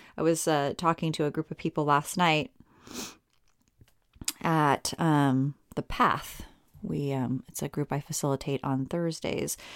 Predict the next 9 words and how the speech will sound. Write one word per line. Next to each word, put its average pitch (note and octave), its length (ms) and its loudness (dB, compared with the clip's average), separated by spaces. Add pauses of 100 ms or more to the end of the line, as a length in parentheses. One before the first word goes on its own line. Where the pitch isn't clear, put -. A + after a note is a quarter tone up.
(140)
And F3+ 80 4
I F3+ 80 10
was E3+ 180 6
saying F3+ 520 4
that D3+ 320 4 (560)
when A3 240 6
I E4+ 140 4
have A3+ 600 6 (600)
responses - 1200 6